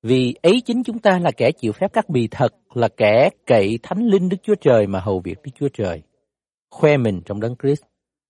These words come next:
và không để lòng tin cậy trong xác thịt bao giờ. Ấy chẳng phải tôi không có thể cậy mình trong xác thịt đâu. Ví bằng kẻ khác tưởng rằng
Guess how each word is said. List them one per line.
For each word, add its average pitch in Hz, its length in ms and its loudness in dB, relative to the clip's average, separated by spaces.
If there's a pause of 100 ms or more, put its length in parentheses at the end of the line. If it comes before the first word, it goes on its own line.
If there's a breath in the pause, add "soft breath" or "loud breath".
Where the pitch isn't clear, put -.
và 104 320 2
không 156 340 -2
để 107 180 2
lòng 107 260 0
tin 143 300 -4
cậy 92 360 -4
trong 104 160 -6
xác - 260 -4
thịt - 220 -6
bao 101 180 -4
giờ. 90 180 -8 (2000)
Ấy 156 160 2
chẳng 120 200 -6
phải 110 300 -2
tôi 123 380 0
không 120 220 -6
có 143 80 0
thể 120 200 -2
cậy 95 240 -4
mình 98 320 -6
trong 107 160 -8
xác - 220 -10
thịt 90 220 -10
đâu. 104 220 -4 (1120)
Ví 214 140 0
bằng 127 380 2
kẻ 127 140 2
khác 214 340 2
tưởng 120 220 -2
rằng 117 280 0